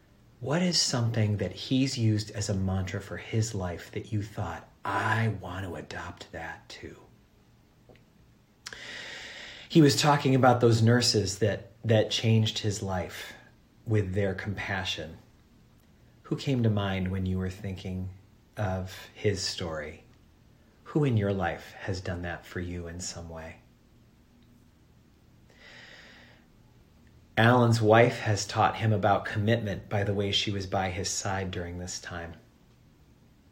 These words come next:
What comes to mind for you when you think of commitment?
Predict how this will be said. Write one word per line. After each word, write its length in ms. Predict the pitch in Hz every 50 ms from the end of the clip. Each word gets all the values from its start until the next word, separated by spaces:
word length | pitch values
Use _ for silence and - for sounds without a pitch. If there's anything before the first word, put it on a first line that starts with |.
| _ _ _ _ _ _ _ _ - - -
What 340 | 113 113 120 123 120 - - - - - - - - - _ - - - - - - _ - - - - - - - - - _ - - - -
comes 260 | - 123 123 120 113
to 100 | - 120
mind 300 | 120 113 110 110 110 110
for 160 | - - -
you 280 | 107 101 101 104 98 95
when 140 | 92 92 92
you 80 | 92
think 260 | 90 - 101 92 92 -
of 100 | - -
commitment? 540 | - 104 92 87 87 87 - 90 85 82